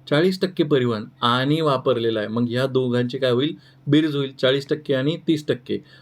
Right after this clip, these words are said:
म्हणजे तुम्ही काय म्हणाल की हे जे उरलेले आहेत, याच्यामधले चाळीस टक्के त्याने परिवहनावरती खर्च केले, तीस टक्के त्याने मनोरंजनावरती खर्च केले, तर एकूण त्याने सत्तर टक्के खर्च केलेले आहे. चाळीस आणि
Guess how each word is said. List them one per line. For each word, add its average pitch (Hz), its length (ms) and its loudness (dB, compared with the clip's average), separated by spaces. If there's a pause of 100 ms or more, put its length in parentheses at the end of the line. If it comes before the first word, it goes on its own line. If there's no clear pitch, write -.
(160)
म्हणजे 143 280 4
तुम्ही 165 180 -2
काय 165 140 0
म्हणाल 135 340 0
की 139 100 -12
हे 160 120 4
जे 202 120 2
उरलेले 175 440 2
आहेत, 113 220 -4 (400)
याच्यामधले 160 600 0
चाळीस 151 400 0
टक्के 151 240 -2
त्याने 123 240 2
परिवहनावरती 151 760 0
खर्च 151 200 0
केले, 131 320 0 (380)
तीस 151 280 2
टक्के 139 340 -2
त्याने 127 380 0 (360)
मनोरंजनावरती 156 880 2
खर्च 131 240 -2
केले, 113 340 -2
तर 143 100 0
एकूण 151 420 -2
त्याने 143 320 0
सत्तर 175 500 0
टक्के 180 400 -2
खर्च 127 220 0
केलेले 107 380 0
आहे. 101 200 -2 (560)
चाळीस 135 300 2
आणि 147 160 2